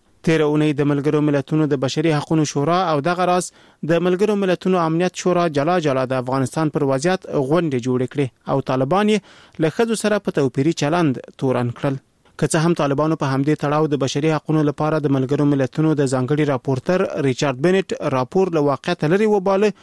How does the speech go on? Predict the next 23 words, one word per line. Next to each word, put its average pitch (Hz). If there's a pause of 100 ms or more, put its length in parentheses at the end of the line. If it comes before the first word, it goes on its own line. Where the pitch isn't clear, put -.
(320)
خو 185 (180)
طالبانو 170
واک 175
ته 175
له 156
رسېدو 151
وروسته 202 (420)
نجونې 196
له 180
منځنیو 175
او 170
لیسې 151
دورې 165
ښوونځیو 165 (120)
او 147
لوړو 175
زده 160
کړو 156 (160)
منع 139
کړي 233 (400)
چې - (140)
د 185
نړیوالو 202